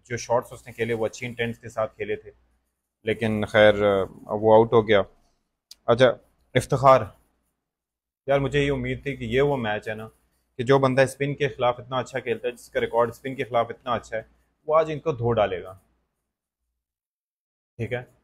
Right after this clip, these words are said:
तो उन भाई से भी shot नहीं लग रहे थे, और जिस ball पे वो आउट हुए, यार, half tracker उसने ball दी है, Half tracker उसने इफ्तिखार को ball दी है, वो बंदा जिसने वहाब रियाज को छह छक्के कराए थे, वो बंदा जो कि हिट करने की, is a power hitter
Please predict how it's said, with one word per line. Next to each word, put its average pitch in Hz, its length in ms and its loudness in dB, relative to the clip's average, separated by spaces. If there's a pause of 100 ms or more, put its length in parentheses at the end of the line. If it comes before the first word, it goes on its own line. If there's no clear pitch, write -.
(520)
तो 123 60 -8
उन 117 160 -6
भाई 113 280 -4
से 123 120 -8
भी 123 100 -10
shot 117 260 -4
नहीं 123 100 -8
लग 110 120 -6
रहे 107 140 -8
थे, 117 140 -8
और 107 100 -6
जिस 127 200 -6
ball 120 200 0
पे 123 100 -6
वो 117 160 -2
आउट 110 200 -2
हुए, 117 120 0
यार, 135 140 0
half 131 420 2
tracker 120 280 -4
उसने 117 200 -10
ball 98 260 -8
दी 90 200 -20
है, 85 80 -20 (420)
Half 147 300 2
tracker 139 260 -2
उसने 147 220 -6
इफ्तिखार 131 440 0
को 139 100 0
ball 120 240 -4
दी 143 80 -2
है, 143 80 2
वो 135 180 0
बंदा 127 240 -6
जिसने 131 260 -12
वहाब 107 280 -2
रियाज 113 180 -2
को 139 100 -12
छह 123 220 -14
छक्के - 280 -20
कराए 92 240 -6
थे, - 220 -20 (720)
वो 143 80 2
बंदा 139 300 2
जो 143 120 -4
कि 151 100 -4 (380)
हिट 135 140 -4
करने 123 300 -2
की, 135 180 -6
is 131 60 -4
a 139 60 -2 (160)
power 120 220 2
hitter 117 260 -6